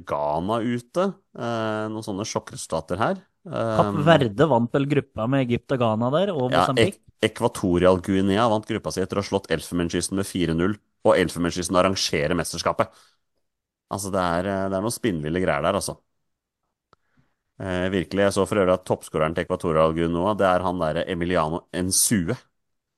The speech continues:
Speaker 1: som, eh, som spiller, han, han spiller i tredje divisjon i Spania som høyreback eller noe sånt, og nå, han er spiss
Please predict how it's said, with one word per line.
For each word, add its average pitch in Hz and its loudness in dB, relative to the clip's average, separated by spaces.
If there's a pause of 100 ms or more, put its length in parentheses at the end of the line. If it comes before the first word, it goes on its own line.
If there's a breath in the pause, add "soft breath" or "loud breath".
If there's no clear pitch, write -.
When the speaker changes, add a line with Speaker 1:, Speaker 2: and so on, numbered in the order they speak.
(680)
Speaker 1:
som, 101 -2
eh, 90 0
som 98 -2
spiller, 90 0
han, 92 2
han 95 -4
spiller 98 -4
i - -20
tredje 95 0
divisjon 80 -4
i 90 -2
Spania 78 0
som 90 -4
høyreback 78 -4
eller 82 -4
noe 85 -2
sånt, 90 -2
og 95 -2
nå, 92 2
han 90 2
er 87 0
spiss - 0